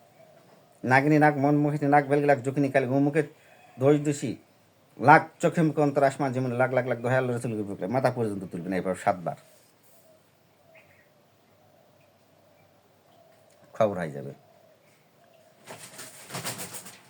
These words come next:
আরও চামড়ার অবশ্য আছে, চামড়টা আর একটি ব্যাপার, হয়তো মিষ্টি পরে দিলেন বা এটা মিষ্টি, তাল নাগিনী নাগ, মনমোহিনী লাগ, ভেলগি লাগ, যখিনী কালী,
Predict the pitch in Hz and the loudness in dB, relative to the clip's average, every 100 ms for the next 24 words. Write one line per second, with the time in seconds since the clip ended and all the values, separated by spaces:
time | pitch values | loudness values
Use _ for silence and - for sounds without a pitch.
0 | - - - _ _ _ _ _ _ _ | -20 -20 -20 _ _ _ _ _ _ _
1 | _ _ _ _ - _ - _ _ - | _ _ _ _ -20 _ -20 _ _ -20
2 | _ _ - 123 131 139 123 117 123 120 | _ _ 4 6 4 4 2 2 2 4
3 | 113 120 117 113 160 - 101 101 - 107 | 4 4 2 2 -2 -4 -2 -2 4 4
4 | 110 - - - - - - - - _ | 2 -6 -20 -20 -20 -20 -20 -20 -20 _
5 | - 117 127 131 143 139 - _ _ _ | -2 4 4 2 -4 -4 -4 _ _ _
6 | - 90 113 170 220 208 165 151 165 147 | -10 2 2 4 2 2 -2 -2 -4 -2
7 | 143 117 101 139 - - 170 147 123 120 | -2 -2 -4 -6 -10 -6 -2 0 -2 -4
8 | - 120 - _ _ _ _ _ _ _ | -8 -10 -12 _ _ _ _ _ _ _
9 | 127 127 127 131 135 135 143 123 127 127 | 0 0 0 -2 -2 -2 -2 -4 -4 -4
10 | 135 131 127 117 123 123 127 123 113 110 | -4 0 0 0 -4 0 -2 -2 -8 -6
11 | 120 117 117 | -4 -2 -4